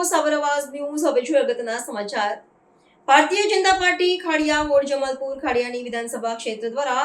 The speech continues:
સ્નેહ મિલન સમારોહ યોજાઈ ગયો. આ સમારોહ શ્યામજી કૃષ્ણ વર્મા સ્પોર્ટ્સ કોમ્પ્લેક્સ ન્યૂ ક્લોથ માર્કેટની સામે યોજાયો હતો. આ સ્નેહ મિલન સમારોહમાં સિનિયર સિટીઝન અને સક્રિય કાર્યકર્તાઓનું શાલ ઓઢાડી અને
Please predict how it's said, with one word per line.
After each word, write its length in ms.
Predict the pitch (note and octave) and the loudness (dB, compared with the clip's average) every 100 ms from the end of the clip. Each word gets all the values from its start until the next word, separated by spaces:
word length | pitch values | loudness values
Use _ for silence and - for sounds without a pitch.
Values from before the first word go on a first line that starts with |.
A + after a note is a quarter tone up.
| D#4 | -2
સ્નેહ 200 | C#4+ D#4 F4 | -2 0 0
મિલન 200 | F4+ F4 F4 | 0 -2 -4
સમારોહ 400 | E4 B3+ B3 B3 B3 | -4 -4 -2 -2 -2
યોજાઈ 400 | G#3 G3+ G#3+ G#3+ | -2 -2 -2 -2
ગયો. 240 | G#3+ C4 - - _ _ _ _ - | -2 -2 -6 -14 _ _ _ _ 0
આ 140 | B3+ D#4+ | 2 4
સમારોહ 440 | E4+ F#4+ F4+ F4+ G4+ | 4 4 2 0 0
શ્યામજી 420 | D#4+ D4+ D4 D#4 E4 | 0 0 0 0 0
કૃષ્ણ 280 | D#4 D4 C#4 | -4 -4 -4
વર્મા 360 | C4 - B3+ C4 - | -4 -4 -6 -6 -2
સ્પોર્ટ્સ 340 | B3 A#3+ A#3+ B3 | 0 0 -2 -6
કોમ્પ્લેક્સ 500 | A#3 A#3 A3+ A3+ - B3 | -6 -4 -4 -4 -8 -6
ન્યૂ 180 | C#4 F4+ F#4+ | -2 -2 -2
ક્લોથ 260 | D#4+ D#4 D#4 C4+ | 0 0 0 -4
માર્કેટની 460 | C4 A#3 A#3 A#3 - | -4 -6 -6 -8 -6
સામે 260 | A3 A3 A3 | -6 -6 -6
યોજાયો 560 | A3 G3 G3+ G3+ G3+ G#3+ | -4 -6 -6 -8 -8 -10
હતો. 180 | G3+ - _ - - - _ - | -12 -16 _ -20 -20 -20 _ 0
આ 120 | B3+ C#4+ | 2 4
સ્નેહ 180 | E4+ G4 | 4 6
મિલન 240 | G#4 G#4+ G#4+ G#4 | 8 8 6 6
સમારોહમાં 600 | F#4 F4 E4 E4 F4 G4 | 8 6 6 6 4 4
સિનિયર 260 | E4+ D#4+ E4 E4 | 2 2 -2 -2
સિટીઝન 380 | C#4+ C#4 C#4 C#4 | -4 -2 0 0
અને 100 | C4+ | 2
સક્રિય 420 | D#4+ D#4 G4 G#4 F#4+ | 0 4 2 4 4
કાર્યકર્તાઓનું 680 | C#4+ C#4 C4 C4 B3+ C4 C4 | 4 2 2 4 4 2 4
શાલ 180 | A#3+ A#3 | 4 4
ઓઢાડી 340 | A#3+ A#3 A#3+ | 4 2 2
અને 100 | A#3 | 0